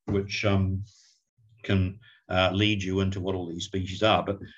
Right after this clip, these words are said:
you know, some of them are confined to the northern part of the North Island, and others are found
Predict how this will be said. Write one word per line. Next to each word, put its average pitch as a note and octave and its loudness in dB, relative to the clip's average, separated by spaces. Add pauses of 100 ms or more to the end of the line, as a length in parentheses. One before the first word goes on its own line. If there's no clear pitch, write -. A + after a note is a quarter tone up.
(100)
you B2 -2
know, G2 4
some B2 2
of A2 0
them G2 0
are F#2 -2
confined F#2+ 2
to F#2+ -4
the F2 -6
northern F#2+ -4
part F#2+ 0
of F#2+ -2
the F#2 -6
North G2 0
Island, G#2 2
and D#2+ -10
others F2 -8
are - -12
found F2+ -6